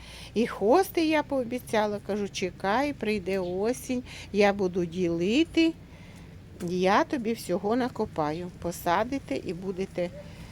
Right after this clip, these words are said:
насолоджуватися». <laughs> Розумієте, я вам скажу, що дуже розумні люди, дуже поважні люди розуму.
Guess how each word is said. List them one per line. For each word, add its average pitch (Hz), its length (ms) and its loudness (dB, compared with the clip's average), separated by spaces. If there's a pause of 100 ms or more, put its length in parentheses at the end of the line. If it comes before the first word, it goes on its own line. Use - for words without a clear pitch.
(480)
насолоджуватися». - 1200 6 (160)
<laughs> - 180 -14
Розумієте, 208 880 -2
я 208 160 0
вам 208 140 -6
скажу, 233 360 -8
що - 220 -10 (1900)
дуже 262 380 6
розумні 185 520 4
люди, 226 440 2 (720)
дуже 233 260 4
поважні 196 640 0
люди 208 380 4 (280)
розуму. 175 580 6